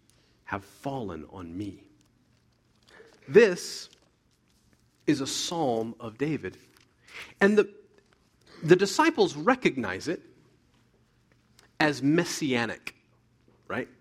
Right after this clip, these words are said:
Hey, this is the kind of thing that the Messiah would do. Why? Why? Because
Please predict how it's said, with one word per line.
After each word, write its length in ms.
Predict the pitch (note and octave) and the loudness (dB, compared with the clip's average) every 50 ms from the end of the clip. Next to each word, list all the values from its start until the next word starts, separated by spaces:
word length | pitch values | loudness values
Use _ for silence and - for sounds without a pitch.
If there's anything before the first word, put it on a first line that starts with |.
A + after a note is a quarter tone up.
| _ _ _ _ _ _ _ _ _ _ _ _ _ _ _ - | _ _ _ _ _ _ _ _ _ _ _ _ _ _ _ -2
Hey, 420 | - C#3 E3+ F3+ D3 A2+ F#2+ - - _ _ _ _ _ _ _ _ _ _ _ _ _ _ _ - | 2 4 4 4 4 0 -4 -10 -18 _ _ _ _ _ _ _ _ _ _ _ _ _ _ _ 6
this 240 | - - C#4+ - - | 8 8 8 8 6
is 140 | D#4 - - | 2 2 4
the 80 | - - | 2 2
kind 640 | - - - - - G3 C4 D#4+ D#4+ D4+ D4 A3+ | 2 4 2 4 8 8 10 10 10 10 10 8
of 100 | F#3+ E3 | 6 2
thing 600 | - - - - - D#3+ D#3 D#3 E3+ A#3 C4 B3 - - - - - - | 0 -6 -12 -2 2 2 4 6 6 4 4 2 0 -4 -20 -16 -2 6
that 200 | F3 G#3 A3 G#3+ | 8 8 8 8
the 80 | A3 A3+ | 6 8
Messiah 600 | A#3 C#4 C4+ - - - D#4 D4+ D4+ C4+ A3 F3+ | 8 8 6 6 6 8 10 10 10 8 6 4
would 240 | D3 C#3 C#3 - | 2 0 -2 -2
do. 240 | - B2+ A2+ F#2+ - - _ _ _ _ _ _ _ _ _ _ _ _ _ - - - | -2 -8 -8 -8 -12 -18 _ _ _ _ _ _ _ _ _ _ _ _ _ -20 -18 -4
Why? 340 | - G#3+ A3+ G3 C3+ G#2+ - - _ _ _ _ _ _ _ _ _ _ _ _ _ _ _ _ _ _ _ - | 4 6 6 6 6 2 -4 -10 _ _ _ _ _ _ _ _ _ _ _ _ _ _ _ _ _ _ _ 4
Why? 260 | - C#4 - A#2 G#2+ - _ _ _ _ _ _ _ - _ _ _ _ - - - - | 4 6 6 4 -4 -12 _ _ _ _ _ _ _ -20 _ _ _ _ -20 -12 0 2
Because 420 | G#3 G#3 - G#3+ G3 F3+ - - | 2 6 8 6 6 6 0 -8